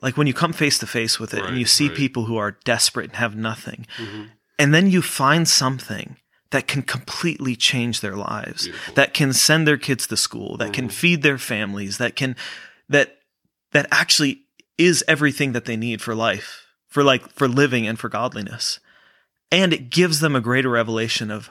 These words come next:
Speaker 1: how much God cares for them. Because going back to what I said earlier about Zambians not being introspective,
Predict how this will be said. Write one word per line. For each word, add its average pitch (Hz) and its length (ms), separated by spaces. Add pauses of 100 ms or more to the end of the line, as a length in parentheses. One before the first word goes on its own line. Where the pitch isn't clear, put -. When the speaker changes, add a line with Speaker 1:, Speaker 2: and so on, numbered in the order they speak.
Speaker 1:
how - 180
much 127 220
God 110 180
cares 113 240
for 117 120
them. 110 180 (340)
Because 143 480 (140)
going 147 260
back 135 240
to 139 80
what 123 100
I 123 60
said 123 180
earlier 131 360
about 110 260
Zambians 127 420
not 113 160
being 123 200
introspective, 117 800